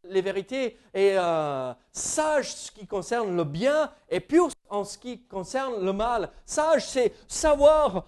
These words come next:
pouvoir exprimer, expliquer, appliquer les vérités de la parole, mais pure en ce qui concerne le mal, ça veut dire pas entaché, qui veut dire je, je peux pas m'approcher. J'avais, je venais de peindre,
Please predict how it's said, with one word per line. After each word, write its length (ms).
pouvoir 540
exprimer, 680
expliquer, 680
appliquer 880
les 100
vérités 560
de 100
la 120
parole, 580
mais 160
pure 460
en 80
ce 120
qui 120
concerne 480
le 80
mal, 280
ça 120
veut 80
dire 160
pas 360
entaché, 540
qui 120
veut 100
dire 180
je, 140
je 140
peux 240
pas 260
m'approcher. 680
J'avais, 340
je 120
venais 400
de 80
peindre, 600